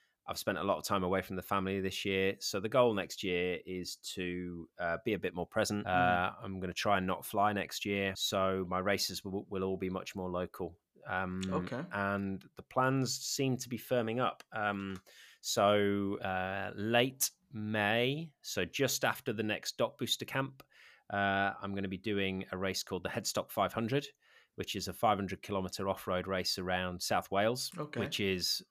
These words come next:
Speaker 1: an incredible part of the world to ri-, to ride a mountain bike. It's, it's just, it's outstanding. Uh, then June, I'm gonna be doing something called the, uh, Summer Solstice Sprint,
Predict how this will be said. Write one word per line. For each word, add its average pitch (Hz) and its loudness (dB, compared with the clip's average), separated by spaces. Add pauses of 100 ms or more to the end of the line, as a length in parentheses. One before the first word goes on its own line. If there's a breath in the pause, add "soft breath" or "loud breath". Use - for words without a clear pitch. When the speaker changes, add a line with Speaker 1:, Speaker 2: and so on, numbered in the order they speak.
(140)
Speaker 1:
an 104 -2
incredible 107 2
part 101 4
of 82 -4
the 90 -6
world 87 0
to 95 -6
ri-, 90 0 (120)
to - -6
ride 85 2
a 80 -4
mountain 80 -6
bike. 85 -6 (120)
It's, - -6
it's 78 -6
just, - -4
it's 87 -2
outstanding. 78 -2 (920 loud breath)
Uh, 107 8
then 113 6
June, 135 6
I'm 110 0
gonna 107 0
be 104 0
doing 107 2
something 120 -4
called 104 -4
the, 104 2
uh, 95 4
Summer 113 -2
Solstice - -2
Sprint, - 2